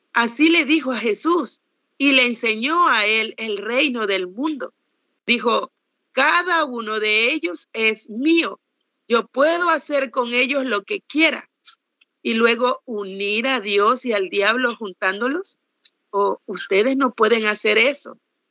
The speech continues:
Ciertamente, ustedes no pueden. Esa es la razón de que el Estado está organizado. Dios no está en estas organizaciones. Ciertamente que no.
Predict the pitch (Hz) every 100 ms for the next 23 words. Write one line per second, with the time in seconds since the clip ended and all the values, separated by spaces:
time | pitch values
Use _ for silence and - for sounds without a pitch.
0 | _ _ _ - 349 370 349 311 277 220
1 | 185 - - - 214 - 262 262 240 240
2 | 240 254 294 294 185 - - _ _ _
3 | _ 277 302 349 - 269 247 233 220 214
4 | 240 240 240 214 - 214 214 220 214 -
5 | 285 302 294 214 - 240 240 233 226 220
6 | 214 302 320 240 214 _ _ _ _ _
7 | _ _ - 185 233 247 240 - 208 220
8 | 214 - 247 247 247 208 202 214 202 220
9 | 208 196 196 190 196 208 190 - 277 277
10 | 208 - - - 269 285 285 294 277 285
11 | 240 202 180 196 190 185 185